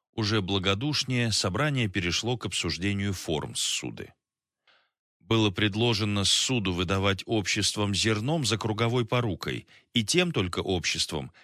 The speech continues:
которые согласятся ввести у себя общественную запашку. Кто-то коснулся того, что мера эта, как принудительная, требовала бы законодательной санкции, но ему ответили в том смысле, что и времени нет для этой санкции,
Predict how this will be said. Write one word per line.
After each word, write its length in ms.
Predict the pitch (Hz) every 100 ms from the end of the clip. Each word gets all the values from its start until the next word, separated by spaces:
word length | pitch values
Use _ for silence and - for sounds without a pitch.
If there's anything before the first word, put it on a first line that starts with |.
| -
которые 380 | 104 110 104 98
согласятся 760 | 110 101 95 - 143 - 127
ввести 560 | 104 95 98 - 98 113
у 120 | 127
себя 340 | - 127 127
общественную 840 | - 92 - 82 78 - 85 90 92
запашку. 640 | 107 104 85 - - - _ _ _ _ _ _ _ _ _ _ _ _
Кто-то 220 | 156 151
коснулся 580 | 147 139 - 143 120 123
того, 300 | 123 123 143
что 220 | - 123
мера 460 | 113 123 147 135 127
эта, 280 | 117 120 117
как 240 | 117 101
принудительная, 960 | - 117 117 117 170 151 98 80 64 - - - -
требовала 500 | 110 127 120 117 120
бы 160 | 104 113
законодательной 800 | 101 110 113 110 120 120 113 117
санкции, 760 | - 123 80 - - 62 - - _ _ _ _
но 120 | 127 135
ему 200 | 135 127
ответили 440 | 113 127 117 113
в 80 | -
том 180 | 120 101
смысле, 520 | 131 131 - 117 107
что 240 | - 117
и 160 | 87 90
времени 440 | 85 147 143 135
нет 260 | 127 127 120
для 200 | 123 117
этой 180 | 117 113
санкции, 680 | 127 110 104 - 104 98